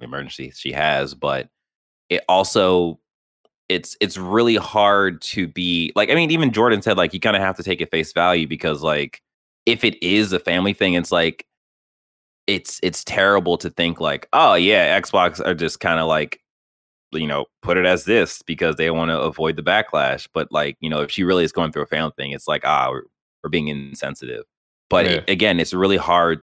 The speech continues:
Speaker 1: to not be cynical about this because, as Avery said, like, we've seen stuff like this happen so many times. And then later on, we get the, the full story where it's like, "Oh, yeah, like, you know, publisher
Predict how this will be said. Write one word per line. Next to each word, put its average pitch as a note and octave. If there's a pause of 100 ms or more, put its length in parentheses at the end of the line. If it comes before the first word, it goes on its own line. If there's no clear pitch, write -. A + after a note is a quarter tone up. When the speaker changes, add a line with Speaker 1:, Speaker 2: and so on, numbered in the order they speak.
Speaker 1:
to F#2
not E2+
be F2+
cynical G2
about C2
this D2+
because, E2+
as D2
Avery D#2
said, F#2
like, D2+
we've E2
seen F2
stuff D2+
like C#2+
this C#2+
happen D2+
so F2
many C#2
times. E2
And D#2
then D2+ (360)
later G2+
on, G#2+
we E2+
get F2+
the, D#2
the D2
full A2
story E2+
where D2+
it's D#2
like, D#2
"Oh, A2
yeah, F2+
like, D2+ (400)
you D2+
know, D2
publisher E2+